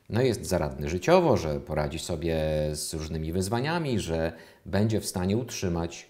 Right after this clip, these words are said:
rodzinę, swoją żonę i, i dzieci. To było bardzo ważne. No i musiał robić po prostu przez cały ten rok dobre wrażenie na swoim teściu. Potem, no, to już proza życia, prawda? Kiedy już ją zabrał do siebie.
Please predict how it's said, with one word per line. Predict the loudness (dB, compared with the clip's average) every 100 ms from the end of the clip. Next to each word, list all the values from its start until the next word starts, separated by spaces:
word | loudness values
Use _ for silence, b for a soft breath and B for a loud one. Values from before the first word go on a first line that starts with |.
| _ _
rodzinę, | -4 -2 -2 -2 -4 -4 -6 -10 -20 _ -12
swoją | -10 -6 -4 -2 -2
żonę | -2 0 2 2 0
i, | -4 -4 -4 -6 -6
i |
dzieci. | -6 -6 -8 -12 -14 -18 b b -6
To | 2
było | 2
bardzo | 4 4 2
ważne. | 0 -2 -6 -14 -20 _ _ -4
No | 0
i | 2
musiał | 2 4 6
robić | 6 2
po | -4
prostu | -6 -6 -6
przez | -8 -6
cały | -2 -2
ten | 0 -2
rok | -2 -2
dobre | 0 4 2
wrażenie | 2 0 2 0 -2 -2
na | -4
swoim | -6 -6 -6 -6
teściu. | -8 -14 -16 -18 _ b b b b b b b 2
Potem, | 4 6 6 4 0 -6 -18 _
no, | -2 0
to | 0
już | -2 -4 -12
proza | -4 2 4 4
życia, | 2 -2 -6 -10
prawda? | -12 0 0
Kiedy | 0 -4 -4
już | -4
ją | -6 -8
zabrał | -6 -6 -6
do | -8
siebie. | -12 -14